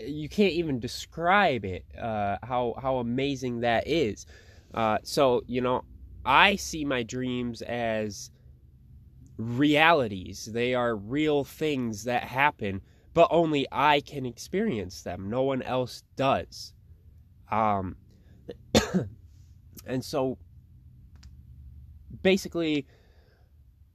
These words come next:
<sighs> so basically, I identify myself as this I am,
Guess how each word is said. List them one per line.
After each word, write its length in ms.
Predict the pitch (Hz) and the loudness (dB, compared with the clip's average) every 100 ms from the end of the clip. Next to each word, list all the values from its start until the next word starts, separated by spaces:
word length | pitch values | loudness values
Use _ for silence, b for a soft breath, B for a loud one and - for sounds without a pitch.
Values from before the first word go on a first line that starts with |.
| _ - - - | _ -20 -20 -6
<sighs> 1040 | 165 160 123 - - - - - - - | -4 -4 -6 -10 -16 -20 -20 -20 -20 -20
so 220 | - - | -4 -2
basically, 680 | 170 233 233 208 180 170 160 - - | 4 4 4 -2 -2 0 -2 -6 -6
I 440 | 147 185 202 175 - - - - - - - 131 | 2 4 4 2 -2 -18 -20 -20 -20 -20 -8 -2
identify 680 | 139 131 156 156 - 139 | 0 2 0 -2 -2 -2
myself 520 | 135 131 127 131 120 - | 0 -2 -2 -4 -4 -6
as 320 | 113 110 104 | -4 -4 -4
this 340 | - 113 110 - - | -4 -4 -4 -12 -8
I 220 | 110 120 117 | 0 2 2
am, 460 | 117 110 98 92 | 0 -4 -4 -8